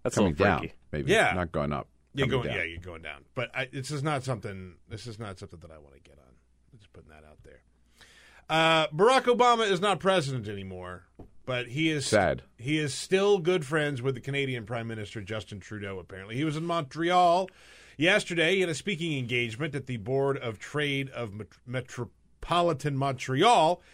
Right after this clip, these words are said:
Speaker 3: He sat down for dinner with Justin Trudeau. Justin Trudeau tweeted out a photo of the two of them sitting down at a restaurant. <laughs> Deep in conversation, Trudeau tweeted, quote, "How do we get young leaders to take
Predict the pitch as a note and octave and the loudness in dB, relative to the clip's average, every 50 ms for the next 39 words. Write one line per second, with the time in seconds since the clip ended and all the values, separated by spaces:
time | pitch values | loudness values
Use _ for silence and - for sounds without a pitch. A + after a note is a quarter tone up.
0 | - - - _ _ - G#3+ A3 - C4 B3+ A3+ A3+ B3 B3 A#3+ B3 A#3+ A#3+ E4+ | -20 -20 -20 _ _ -4 -2 0 2 2 2 4 4 4 2 2 0 2 4 4
1 | F4 E4+ A3+ C#3 - - _ _ - A#2 A#2 G2+ B2+ B2+ A2 - - A2 F#2+ - | 6 6 4 2 0 -4 _ _ -10 -10 -6 -4 -4 -4 -4 -4 -8 -14 -14 -10
2 | - A#2 G#2 G2 F2 E2 E2 - A#2 G2 - G2 - - G#2 G#2+ G#2 G2 - - | -8 -8 -6 -6 -8 -10 -10 -10 -10 -12 -12 -14 -16 -14 -10 -10 -10 -10 -10 -8
3 | B2+ B2 A2 G#2+ G#2+ G#2 G#2 - A2 G#2 G2 F2+ - C3 C3 C3 D#3 G3 G3 D#3+ | -8 -8 -6 -6 -6 -8 -8 -8 -8 -10 -10 -6 -2 -2 0 0 0 0 0 -2
4 | A#2 A2+ G#2 - C3 B2 A2 G2+ A2 G2 - C#3 B2+ A#2+ A2 B2 B2 B2 B2 A#2+ | -4 -6 -4 -2 -2 -2 -2 -4 -8 -8 -6 -6 -6 -4 -4 -4 -4 -4 -6 0
5 | A#2+ - - A2+ A#2+ A#2+ A#2+ - - E3 G3+ G3+ - - - - - - - - | 2 2 2 4 2 0 0 -2 -4 0 0 0 0 -2 -6 -16 -20 -20 -20 -20
6 | - - - A3 A#3+ G3+ G#3 G#3 E3+ C#3 F#3+ F#3+ F#3 E3 D3+ D3 B2+ C3 E3 E3+ | -20 -4 0 2 4 4 4 2 4 6 6 4 6 4 2 -2 0 2 2 2
7 | F3 - - G#3 G3+ - - F3 E3+ E3 D#3+ D#3 C3+ C3+ D3 D#3+ E3+ E3 E3+ F3 | 2 0 -4 -6 -8 -6 -4 -2 0 2 2 0 0 -2 -2 0 2 2 2 0
8 | C3+ - - - - - - _ - F#3+ F#3+ F#3 C#3+ - - F#3+ A3 A3+ G#3+ A3 | -2 -6 -12 -20 -20 -20 -20 _ 2 4 4 4 4 4 4 4 4 4 4 2
9 | F3+ G3+ G#3 G3+ D#3 D3+ E3+ G3+ G#3 G3 F3+ F#3 G3+ G#3 G#3 - - - C3 - | 4 4 4 4 4 4 4 4 4 4 2 2 2 2 0 -2 -2 -6 -2 0
10 | F#3+ G3 F#3+ | 2 2 2